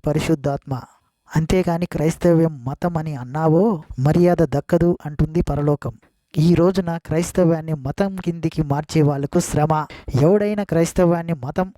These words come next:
అన్నాడంటే దేవుడు ఒప్పుకోడు. నూతన సంవత్సరంలో మత ప్రమేయం లేని క్రీస్తును అనుభవించమని మీకు హెచ్చరిక చేస్తున్నాము. ఇప్పటికే క్రైస్తవ్యం అనగానే ప్రతి ఒక్కరూ ఒక మతమని స్థితిని కల్పించారు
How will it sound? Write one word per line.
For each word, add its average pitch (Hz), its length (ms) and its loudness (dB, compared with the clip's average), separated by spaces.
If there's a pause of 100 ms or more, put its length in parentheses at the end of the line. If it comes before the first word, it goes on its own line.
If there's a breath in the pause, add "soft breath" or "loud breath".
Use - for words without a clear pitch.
అన్నాడంటే 151 760 -4 (240 loud breath)
దేవుడు 165 440 4
ఒప్పుకోడు. 143 720 0 (240)
నూతన 175 400 2
సంవత్సరంలో 151 880 0 (200)
మత 156 240 2
ప్రమేయం 170 680 2
లేని 156 260 0
క్రీస్తును 160 680 0 (140)
అనుభవించమని 165 960 0 (240 loud breath)
మీకు 160 440 4
హెచ్చరిక 160 460 0 (160)
చేస్తున్నాము. 139 760 -2 (260 loud breath)
ఇప్పటికే 185 540 2
క్రైస్తవ్యం 170 640 0
అనగానే 156 460 -4
ప్రతి 147 280 -2
ఒక్కరూ 160 360 2
ఒక 147 200 2
మతమని 156 580 -4
స్థితిని 180 400 0
కల్పించారు 156 840 0